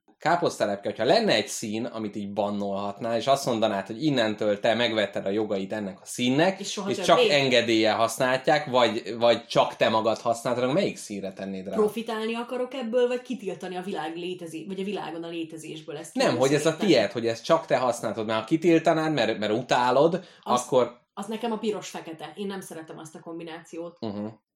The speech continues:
Speaker 2: Ez egyszerűen nem, nem tetszik a szememnek. Amúgy a, nem szeretem a piros színt.
Speaker 1: Aha, aha. És mi lenne, hogyha valami olyan, amit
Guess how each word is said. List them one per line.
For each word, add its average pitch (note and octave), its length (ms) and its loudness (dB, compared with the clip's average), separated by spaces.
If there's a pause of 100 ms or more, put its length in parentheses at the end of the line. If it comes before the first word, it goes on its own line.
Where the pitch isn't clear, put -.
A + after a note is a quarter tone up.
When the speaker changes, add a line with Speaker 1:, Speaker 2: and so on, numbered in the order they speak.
(140)
Speaker 2:
Ez G3 220 -12
egyszerűen G3+ 420 -12
nem, E3+ 200 -10
nem E3 180 -14
tetszik D3 280 -18
a D3 60 -16
szememnek. D3 520 -16 (220)
Amúgy C4 300 -6
a, B3 60 -6
nem C4 160 -4
szeretem E3+ 340 -8
a E3+ 80 -10
piros D3+ 260 -12
színt. - 400 -16 (260)
Speaker 1:
Aha, G#2+ 480 -4
aha. F#2+ 440 -10 (440)
És A#2 160 -8
mi D3 120 4
lenne, F#3 200 4
hogyha C#3+ 240 0
valami B2 320 2
olyan, B2+ 300 4
amit A#2+ 440 -4